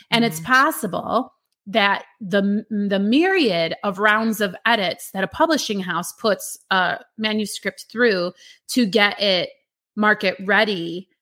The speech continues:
Speaker 1: is where some of this thinking comes from, because
Speaker 2: Yeah.
Speaker 1: they're tasked with turning out a particular product that has to check particular boxes, and they have standardized the process by putting it through these bajillion steps, right?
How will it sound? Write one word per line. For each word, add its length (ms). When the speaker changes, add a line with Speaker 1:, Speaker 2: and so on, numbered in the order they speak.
Speaker 1:
is 340
where 440
some 260
of 180
this 200
thinking 420
comes 360
from, 440
because 600
Speaker 2:
Yeah. 40
Speaker 1:
they're 560
tasked 640
with 340
turning 520
out 380
a 80
particular 640
product 680
that 140
has 280
to 340
check 320
particular 480
boxes, 760
and 140
they 100
have 100
standardized 640
the 60
process 560
by 160
putting 340
it 160
through 180
these 260
bajillion 600
steps, 480
right? 300